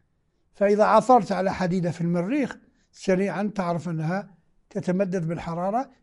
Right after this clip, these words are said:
وتوظفها لأغراضك العقلائية. إذن مرة ن-، نركز فقط على الطبيعة، لا يهمنا الأفراد، دائرة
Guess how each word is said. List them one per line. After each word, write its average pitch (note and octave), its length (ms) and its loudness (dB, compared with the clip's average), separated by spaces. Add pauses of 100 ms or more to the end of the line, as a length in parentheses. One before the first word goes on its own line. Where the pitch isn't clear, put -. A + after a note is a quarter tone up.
(220)
وتوظفها G3 680 2
لأغراضك F3 640 -4 (380)
العقلائية. E3 920 -2 (1080)
إذن G3 500 2
مرة A3 360 4
ن-، A3 320 0
نركز A3 440 0
فقط B3 300 -2
على A#3 140 4
الطبيعة، G#3+ 720 0 (1600)
لا G#3 240 6
يهمنا G#3+ 440 6
الأفراد، F#3 640 0 (640)
دائرة F3+ 600 2